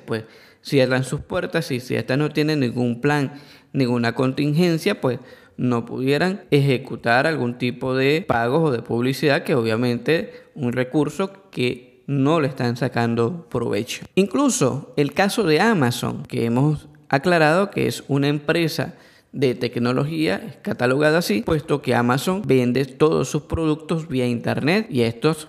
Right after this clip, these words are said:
pues, los reciben las personas a través de los sistemas de mensajería. Siguen los consumidores o pueden seguir los consumidores adquiriendo los productos, puesto que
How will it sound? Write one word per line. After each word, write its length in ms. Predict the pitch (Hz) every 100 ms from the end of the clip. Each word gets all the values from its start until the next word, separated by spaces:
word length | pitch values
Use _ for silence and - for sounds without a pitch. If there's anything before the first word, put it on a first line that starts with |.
| -
pues, 360 | 117 131 156 -
los 200 | 131 123
reciben 400 | 120 - 117 120
las 120 | 135
personas 480 | - - 165 160 160
a 40 |
través 280 | - 117 120
de 60 |
los 280 | 131 143 151 -
sistemas 500 | 135 135 123 120 123
de 100 | 123
mensajería. 840 | 131 143 165 160 165 143 147 - _
Siguen 520 | 180 208 165 135 123
los 180 | 123 127
consumidores 840 | 131 131 135 127 120 123 139 202
o 200 | 160 113
pueden 340 | - 170 170 147
seguir 380 | 143 123 170 -
los 140 | 180
consumidores 760 | 117 123 156 180 175 135 127 -
adquiriendo 720 | 139 - - 123 170 233 -
los 160 | 113 113
productos, 480 | 117 98 85 - -
puesto 460 | 139 131 131 139
que 420 | 135 165 196 -